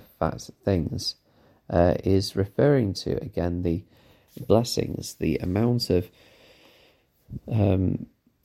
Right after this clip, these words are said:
sustenance and joy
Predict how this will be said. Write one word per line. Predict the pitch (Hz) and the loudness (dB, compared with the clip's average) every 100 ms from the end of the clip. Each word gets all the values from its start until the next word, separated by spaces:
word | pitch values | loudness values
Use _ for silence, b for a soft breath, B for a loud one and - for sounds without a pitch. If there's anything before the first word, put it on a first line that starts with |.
| _ | _
sustenance | - - 85 - 90 85 - - | -2 0 0 2 2 2 -2 -8
and | 90 85 80 - - _ _ _ _ _ _ _ - 110 | -2 0 0 -4 -10 _ _ _ _ _ _ _ -8 -6
joy | - 113 110 90 | 4 6 6 4